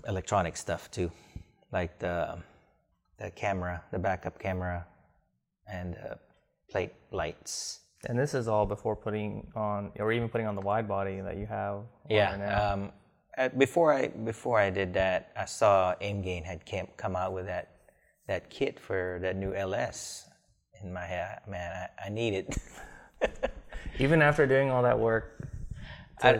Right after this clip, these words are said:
Speaker 2: c-, do the conversion.
Speaker 1: for some reason, I got bored after it got hit. You know, I was like, "Man, I wanted to do more stuff to it, but this bumper's cracked <laughs> already." I don't know, for some reason.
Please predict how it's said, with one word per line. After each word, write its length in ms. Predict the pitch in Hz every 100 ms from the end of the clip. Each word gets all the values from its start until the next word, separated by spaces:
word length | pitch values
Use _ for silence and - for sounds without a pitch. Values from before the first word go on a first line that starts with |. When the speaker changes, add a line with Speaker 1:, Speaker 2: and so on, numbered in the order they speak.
| -
Speaker 2:
c-, 80 | -
do 140 | 120
the 80 | 110
conversion. 400 | - 110 110 110
Speaker 1:
for 80 | 139
some 240 | - 170
reason, 340 | 170 160 151 127
I 140 | 113
got 560 | 113 101 82 - 87 101
bored 320 | 117 110 95
after 680 | 98 101 - 101 92 87 82
it 160 | 95 92
got 180 | 85
hit. 280 | - 175 - - - - - - -
You 140 | 110 107
know, 60 |
I 100 | 98
was 140 | 95 -
like, 160 | 107
"Man, 360 | 104 113 90 85 87 - -
I 20 |
wanted 320 | 98 117 113
to 80 | -
do 220 | 92 101
more 180 | 95 90
stuff 300 | - 123 127
to 100 | 101
it, 140 | 87 90
but 220 | 85 - - - _ _ _ _
this 160 | 107 92
bumper's 420 | 101 101 95 87 -
cracked 400 | - 123 - -
<laughs> 40 |
already." 380 | - 123 - - - - - - - - - - -
I 120 | 117
don't 120 | 104
know, 160 | 101 92
for 140 | 110
some 200 | - 110
reason. 380 | 98 90 90